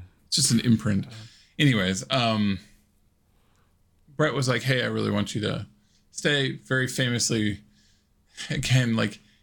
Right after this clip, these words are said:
Speaker 1: when you're fifteen, this sounds like such a cool thing, but it sounds like, yeah, who cares? Uh, Brett got a Rancid tattoo around this time. It was like, "I don't care if you sign or not.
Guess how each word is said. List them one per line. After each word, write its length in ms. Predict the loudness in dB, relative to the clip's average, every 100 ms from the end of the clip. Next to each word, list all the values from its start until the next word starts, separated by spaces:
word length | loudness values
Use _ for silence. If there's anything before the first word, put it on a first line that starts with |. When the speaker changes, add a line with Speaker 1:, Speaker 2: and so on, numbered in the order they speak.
| _
Speaker 1:
when 120 | 0
you're 80 | 2
fifteen, 580 | 2 0 -2 0 2 2
this 140 | 2 0
sounds 220 | 0 0
like 120 | 0 -2
such 240 | -2 -2 -2
a 40 |
cool 440 | -8 -6 -2 -2 -2
thing, 460 | -2 0 2 2
but 120 | 2 0
it 100 | -2
sounds 260 | 0 0
like, 200 | 0 -4 -8 -20 _ -8
yeah, 180 | -2 0
who 140 | -2 -6
cares? 300 | -2 -2 -2 -12 -20 -20 _ _ -4
Uh, 500 | -2 0 -2 -2 -4
Brett 360 | -6 -2 -2 -2 -10 _ -6
got 240 | -2 0
a 60 | 0
Rancid 340 | 0 0 -4
tattoo 640 | -8 -8 -2 0 0 -2 -6 -14 _
around 260 | -2 0 0
this 180 | -2 -2
time. 220 | -2 0
It 40 |
was 140 | -2 -2
like, 160 | -4
"I 100 | -2
don't 140 | -4 -2
care 140 | -2
if 60 | -2
you 60 |
sign 280 | 0 0 2
or 40 | 2
not. 200 | 0